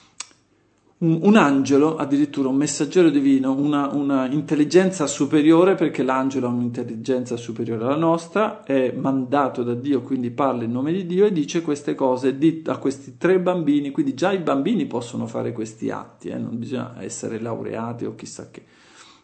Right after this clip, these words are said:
basta amare. I tre bambini possono amare, sì, certo. Di tutto ciò che vi è possibile, offrite un sacrificio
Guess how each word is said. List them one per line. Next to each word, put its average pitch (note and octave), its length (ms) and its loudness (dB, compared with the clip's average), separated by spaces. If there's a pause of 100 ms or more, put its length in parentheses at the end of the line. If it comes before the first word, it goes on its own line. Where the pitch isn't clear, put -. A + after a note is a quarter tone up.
basta - 320 -8
amare. G#2+ 520 -6 (720)
I A#2+ 100 -20
tre A#2 140 -6
bambini A#2 440 -6
possono A2+ 480 -10
amare, G2+ 320 -10
sì, - 260 -16
certo. - 560 -16 (760)
Di C#3+ 200 -12
tutto D#3 300 -2
ciò D3 220 -2
che A2+ 140 -6
vi A#2 160 -2
è D3 80 0
possibile, D3 920 -8 (1040)
offrite C3 520 0
un D3+ 100 0
sacrificio A#2 960 -10